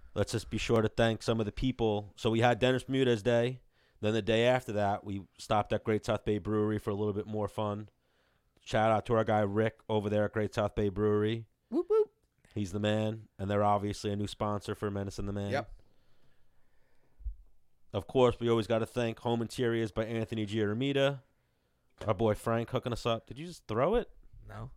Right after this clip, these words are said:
Speaker 1: Where'd it go?
Speaker 2: I did magic.
Speaker 1: <laughs> Well, Home Interiors by Anthony Giaramita. When Menace is done abusing us and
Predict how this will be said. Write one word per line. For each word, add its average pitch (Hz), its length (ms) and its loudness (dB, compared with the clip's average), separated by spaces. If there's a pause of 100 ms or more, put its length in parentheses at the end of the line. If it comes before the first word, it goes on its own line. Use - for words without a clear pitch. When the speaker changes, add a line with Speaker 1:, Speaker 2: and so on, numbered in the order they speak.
(100)
Speaker 1:
Where'd 127 180 -2
it - 60 -14
go? 156 260 0 (1160)
Speaker 2:
I 98 680 -12
did 104 160 -14
magic. 113 320 -14 (560)
Speaker 1:
<laughs> - 1080 -8 (2750)
Well, 107 200 2
Home 135 240 2
Interiors 123 460 4
by 117 140 0
Anthony 113 340 0
Giaramita. 113 680 2 (460)
When 101 140 -2
Menace 104 280 2
is 98 80 -8
done 104 140 0
abusing 101 440 0
us 95 220 -4
and 90 240 -6